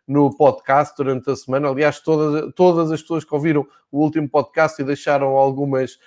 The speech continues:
eh, mensagens e comentários no Twitter, queria, queria agradecer, eh, também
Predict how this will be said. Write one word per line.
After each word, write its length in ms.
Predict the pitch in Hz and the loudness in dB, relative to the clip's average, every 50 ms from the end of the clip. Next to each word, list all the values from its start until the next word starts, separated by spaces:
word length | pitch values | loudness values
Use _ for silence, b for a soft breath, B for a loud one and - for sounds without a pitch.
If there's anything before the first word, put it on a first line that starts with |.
| b b b b _ | b b b b _
eh, 460 | - 127 127 123 123 120 120 117 117 110 | 0 2 4 4 4 4 2 2 0 -2
mensagens 1080 | 113 113 110 110 113 117 - - 123 143 139 - - 165 165 160 156 139 143 135 131 | -4 -8 -10 -12 -12 -14 -8 -2 -2 -2 -2 0 0 2 4 4 4 4 0 -2 -2
e 80 | 143 | -6
comentários 560 | - 147 143 143 139 - 151 143 131 131 127 127 | -4 -2 -2 -2 0 0 -2 -2 -2 -4 -6 -6
no 140 | 139 127 | -6 -6
Twitter, 360 | 117 - 147 151 151 151 139 139 | -4 -4 -4 -4 -4 -6 -10 -8
queria, 500 | - 139 135 131 127 120 117 113 110 104 | -6 -4 -4 -4 -4 -4 -6 -8 -10 -12
queria 240 | - 117 127 120 | -10 -6 -4 -4
agradecer, 580 | 120 113 120 120 123 117 - - - 127 123 - b b b b b b b - | -4 -2 -4 -4 -4 -6 -8 -6 -6 -6 -6 -6 b b b b b b b -6
eh, 300 | - 123 123 120 120 113 | -2 0 0 0 0 0
também 500 | - 131 127 127 131 127 127 123 123 | 0 0 2 4 4 4 2 0 -4